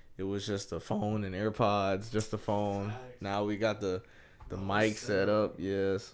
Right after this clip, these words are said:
Speaker 1: Shout out to my boy. Shout out to everybody who's come on the pod. I've had Kat on here. I've had my parents. Um,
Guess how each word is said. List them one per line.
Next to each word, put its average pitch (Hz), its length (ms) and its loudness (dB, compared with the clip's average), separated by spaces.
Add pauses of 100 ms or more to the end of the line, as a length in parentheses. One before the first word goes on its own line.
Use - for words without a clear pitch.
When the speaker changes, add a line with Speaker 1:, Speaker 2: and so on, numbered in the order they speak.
Speaker 1:
Shout 104 220 2
out 101 140 2
to 95 80 -6
my 90 140 -4
boy. 95 360 -2
Shout 165 220 12
out 139 80 12
to 117 80 6
everybody 117 360 6
who's 98 160 -2
come 104 220 -4
on 98 80 -2
the 98 80 -4
pod. 92 420 -4
I've 92 200 -4
had 80 240 -6
Kat 101 280 0
on 95 220 -2
here. 92 220 -4
I've 90 80 -8
had 87 160 -6
my 87 100 -8
parents. 90 800 -10 (680)
Um, 87 600 -10